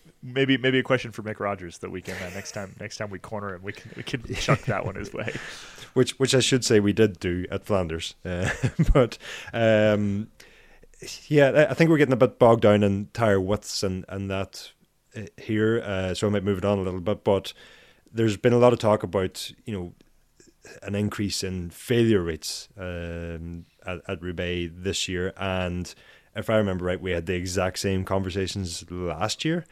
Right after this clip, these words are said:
Speaker 2: Um, and, you know, some of the, some of the criticism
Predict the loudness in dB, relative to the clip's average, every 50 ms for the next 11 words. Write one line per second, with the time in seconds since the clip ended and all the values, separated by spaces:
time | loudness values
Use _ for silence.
0 | -20 -20 -20 _ _ -8 -4 -2 0 0 0 0 0 0 -2 -2 -4 -4 -6 -4
1 | -4 -2 -2 -2 -2 -4 -8 -10 -8 -6 -4 -4 -4 0 2 4 4 4 4 4
2 | 4 4 4 4 0 -2 -4 -8 _ _ _ _ _ _ _ _ _ _ _ -6
3 | -2 0 0 0 0 2 2 0 0 0 -2 -4 -4 -4 -4